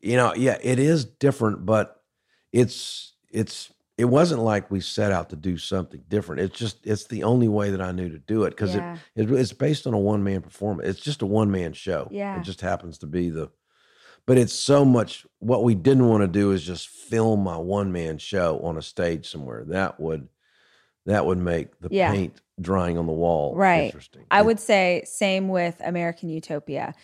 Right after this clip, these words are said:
Speaker 2: They really cared about how they shot
Speaker 1: Yeah,
Speaker 2: that in a
Speaker 1: right.
Speaker 2: way that you could
Speaker 1: Yeah.
Speaker 2: receive. Oh,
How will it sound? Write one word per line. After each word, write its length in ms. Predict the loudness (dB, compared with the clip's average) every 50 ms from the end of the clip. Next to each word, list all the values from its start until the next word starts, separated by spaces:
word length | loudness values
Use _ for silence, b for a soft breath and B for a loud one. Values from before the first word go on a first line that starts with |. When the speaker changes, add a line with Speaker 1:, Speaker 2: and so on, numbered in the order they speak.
| b b b _
Speaker 2:
They 120 | -2 -2
really 500 | -2 -2 -2 0 0 2 2 2 0 -2
cared 640 | -4 -8 -8 -4 -2 -2 0 0 -2 -2 -4 -6 -8 -8 -6
about 300 | -6 -2 -2 -2 -2 -2 -4
how 180 | -4 -4 -2
they 120 | -2 -4 -6
shot 360 | -8 -6 -6 -6 -6 -6 -6
Speaker 1:
Yeah, 120 | -2 0 0
Speaker 2:
that 180 | 0 0 -2 -4
in 120 | -2 -2 0
a 60 | 0
Speaker 1:
right. 80 | 0 0
Speaker 2:
way 200 | 0 0 0 0
that 160 | -2 -6 -8
you 160 | -8 -8 -10 -10
could 280 | -6 -6 -6 -4 0
Speaker 1:
Yeah. 180 | 0 0 0 0 B B B B _
Speaker 2:
receive. 360 | -10 -10 -8 -8 -10 -6 -2
Oh, 380 | 2 4 4 4 4 0 -6 -14